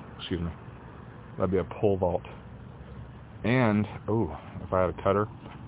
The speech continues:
Excuse me. I don't even need to do that, though. All right, so, uh, point being, I'm doing this audio archive right now, and I used to have goals. Like, I'm looking at Doug Weston's The Troubadour right now. And I did have a goal, and in fact, that's a great goal.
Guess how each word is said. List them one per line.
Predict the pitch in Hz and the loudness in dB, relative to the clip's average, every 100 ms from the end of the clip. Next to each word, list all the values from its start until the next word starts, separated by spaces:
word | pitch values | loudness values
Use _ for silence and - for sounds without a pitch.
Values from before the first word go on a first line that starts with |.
| - - - - - - - - - - | -14 -14 -14 -16 -10 -6 -6 -6 -8 -12
Excuse | - 107 90 | -4 -2 0
me. | 82 - - | -2 -6 2
I | |
don't | 113 110 | 4 6
even | 98 | 6
need | 98 | 4
to | 90 | 4
do | 92 98 | 4 4
that, | 85 | 4
though. | 90 85 - - - - - - - - - - - - | 0 -2 -8 -12 -12 -12 -12 -12 -12 -14 -14 -12 -10 8
All | 139 | 10
right, | 135 113 | 10 10
so, | 156 143 135 | 12 12 12
uh, | 131 123 110 - - | 12 12 8 0 6
point | 151 127 | 8 10
being, | 139 127 110 98 - | 8 8 6 2 2
I'm | 120 165 | 8 10
doing | 180 160 | 10 10
this | 117 117 | 6 10
audio | 127 147 110 | 12 12 12
archive | 98 95 95 95 | 10 10 8 8
right | 92 90 | 8 6
now, | 95 98 95 | 6 6 6
and | 92 | 6
I | 139 | 6
used | 196 190 | 6 8
to | 185 | 8
have | 160 | 10
goals. | 117 120 156 170 - - - - - 131 | 12 12 12 6 -2 -10 -12 -14 8 10
Like, | 143 | 12
I'm | 160 165 | 12 12
looking | 175 180 | 10 10
at | 165 110 | 8 12
Doug | 139 131 | 12 12
Weston's | 135 143 - 139 117 - | 12 12 8 6 6 4
The | |
Troubadour | - 147 139 101 90 | 4 6 8 10 8
right | 85 85 | 6 4
now. | 82 - - - - - - - - - - | 0 -2 -4 -8 -6 -6 -6 -6 -6 -4 4
And | 127 | 8
I | 139 139 | 10 10
did | 117 160 208 | 12 12 12
have | 170 | 12
a | 117 | 12
goal, | 98 117 135 | 12 12 12
and | 127 | 12
in | 127 120 | 10 10
fact, | 156 127 | 10 12
that's | 156 - | 10 10
a | |
great | 156 170 | 10 12
goal. | 190 240 | 12 10